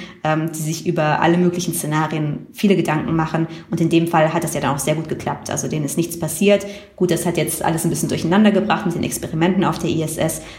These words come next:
aber es war kein Drama. Also deswegen denke ich, dann würde ich einfach in die Ingenieure vertrauen, in die Leute, die die Raketen gebaut haben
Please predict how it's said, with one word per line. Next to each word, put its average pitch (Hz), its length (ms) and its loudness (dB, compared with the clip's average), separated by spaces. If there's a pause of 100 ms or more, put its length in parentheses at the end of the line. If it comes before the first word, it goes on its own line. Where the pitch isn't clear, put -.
(120)
aber 147 300 2
es - 160 -4
war 143 460 0 (400)
kein 156 260 2
Drama. 156 480 0 (180)
Also 165 140 -2
deswegen 165 800 0 (580)
denke 170 300 2
ich, - 60 -4
dann 165 160 2
würde 175 120 4
ich 170 100 -2
einfach 160 260 0
in 170 120 2
die 156 100 2
Ingenieure 165 400 4
vertrauen, 160 540 2
in 165 80 2
die 143 80 -2
Leute, 160 260 0
die 147 100 -4
die 151 80 -2
Raketen 156 400 -2
gebaut 170 400 0
haben 165 320 2